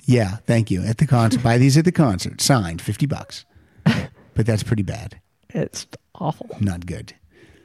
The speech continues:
Speaker 1: But that didn't keep this album from, uh, from, uh,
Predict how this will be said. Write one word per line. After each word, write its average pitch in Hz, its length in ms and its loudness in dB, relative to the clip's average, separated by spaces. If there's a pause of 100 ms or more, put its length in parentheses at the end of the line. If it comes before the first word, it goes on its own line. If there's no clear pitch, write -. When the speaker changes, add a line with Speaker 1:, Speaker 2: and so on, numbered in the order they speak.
(340)
Speaker 1:
But 127 120 0
that 156 140 4
didn't 175 200 8
keep 185 180 4
this 160 160 4
album 170 320 6
from, 139 240 6
uh, 131 360 6
from, 127 280 4
uh, 123 380 2